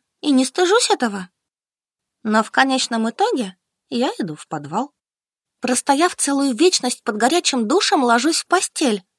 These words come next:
натянув на голое тело одну из его футболок. Постель пахнет Максутом и мной. Она пахнет нами. Это успокаивает, и я засыпаю мгновенно.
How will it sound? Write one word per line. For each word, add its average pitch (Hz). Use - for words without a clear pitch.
натянув 269
на 247
голое 220
тело 415
одну 226
из 294
его 233
футболок. 180
Постель 359
пахнет 294
Максутом 247
и 220
мной. 269
Она 233
пахнет -
нами. 233
Это 285
успокаивает, 254
и 277
я 220
засыпаю 233
мгновенно. 180